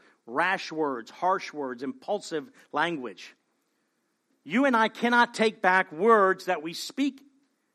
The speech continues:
rashly and impulsively because we didn't restrain our tongue. There's an old fol-, folk tale that you guys might know, and it, it had to do with, uh,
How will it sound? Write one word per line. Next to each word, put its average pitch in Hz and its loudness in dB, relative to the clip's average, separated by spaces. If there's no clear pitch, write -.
rashly 156 2
and 135 -8
impulsively 117 -12
because 143 -14
we 151 -6
didn't 165 -6
restrain 131 -10
our 147 -6
tongue. 196 -8
There's 151 -10
an 175 -2
old 180 -2
fol-, 185 -8
folk 202 -2
tale 156 -2
that 143 -8
you 165 -6
guys 151 -2
might 143 -6
know, 123 -6
and 143 -4
it, 135 -6
it 135 -12
had 156 -6
to 160 -12
do 151 -4
with, 139 -2
uh, 113 -8